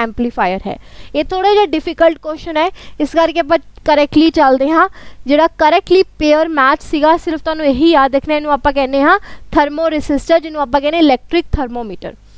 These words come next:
ਥਰਮੋਰੈਸਿਸਟਰ ਹੁੰਦਾ ਕੀ ਹੈ? ਇਹਨੂੰ ਕਈ ਵਾਰੀ ਆਪਾਂ ਥਰਮਿਸਟਰ ਵੀ ਕਹਿੰਦੇ ਹਾਂ। ਇੱਕ ਟਾਈਪ ਦਾ ਇਲੈਕਟ੍ਰੋਨਿਕ ਕੰਪੋਨੈਂਟ ਹੈ ਜਿਹਦਾ ਇਸਤੇਮਾਲ ਜਿਹੜਾ ਹੈ, ਕਹਿ ਲਓ, ਟੈਂਪਰੇਚਰ ਨੂੰ ਮੈਜ਼ਰ ਕੀਤਾ ਜਾਂਦਾ ਹੈ,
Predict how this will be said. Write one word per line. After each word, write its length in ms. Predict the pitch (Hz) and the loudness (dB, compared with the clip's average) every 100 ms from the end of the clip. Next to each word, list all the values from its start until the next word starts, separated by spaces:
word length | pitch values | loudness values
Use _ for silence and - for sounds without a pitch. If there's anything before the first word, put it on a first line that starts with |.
| - - - | -20 -20 -2
ਥਰਮੋਰੈਸਿਸਟਰ 800 | 320 320 381 392 370 349 - 381 | 0 0 0 0 0 -2 0 0
ਹੁੰਦਾ 360 | 339 302 302 320 | 0 -2 0 0
ਕੀ 240 | - 294 | 0 0
ਹੈ? 80 | 311 | 0
ਇਹਨੂੰ 340 | 392 - 285 320 | 0 -6 -10 -2
ਕਈ 200 | 311 330 | 0 2
ਵਾਰੀ 240 | 320 302 | 2 2
ਆਪਾਂ 360 | 302 269 311 370 - - - | 0 2 2 2 0 -18 -4
ਥਰਮਿਸਟਰ 680 | - 294 285 311 - 349 311 | 0 2 0 -6 -4 -2 0
ਵੀ 140 | 339 359 | 0 2
ਕਹਿੰਦੇ 380 | 285 269 277 285 | 2 2 -2 0
ਹਾਂ। 180 | 311 427 - - - | 0 0 -6 -14 -4
ਇੱਕ 140 | 311 - 320 | -4 -2 2
ਟਾਈਪ 320 | 294 339 - | 2 2 0
ਦਾ 80 | 381 | 2
ਇਲੈਕਟ੍ਰੋਨਿਕ 720 | 330 302 277 - 311 302 349 - | 2 2 0 -2 -4 -2 -4 -2
ਕੰਪੋਨੈਂਟ 520 | 269 262 285 302 302 | -2 -2 -4 -2 0
ਹੈ 80 | 339 | 0
ਜਿਹਦਾ 260 | 220 294 | 2 2
ਇਸਤੇਮਾਲ 580 | 311 302 320 269 254 302 | 2 0 0 2 4 4
ਜਿਹੜਾ 260 | 285 277 269 | 4 2 2
ਹੈ, 200 | 269 381 - - - | 2 0 -2 -18 -4
ਕਹਿ 140 | 285 269 | 0 2
ਲਓ, 180 | 302 427 - - | 0 -6 -8 -4
ਟੈਂਪਰੇਚਰ 680 | 294 294 320 330 - 381 | -4 -2 0 0 0 -2
ਨੂੰ 140 | 359 339 | -2 0
ਮੈਜ਼ਰ 420 | 311 247 262 262 | 0 2 2 2
ਕੀਤਾ 320 | 262 254 220 | 0 -2 0
ਜਾਂਦਾ 320 | 202 175 156 185 | 0 -4 -8 -14
ਹੈ, 160 | 208 | -14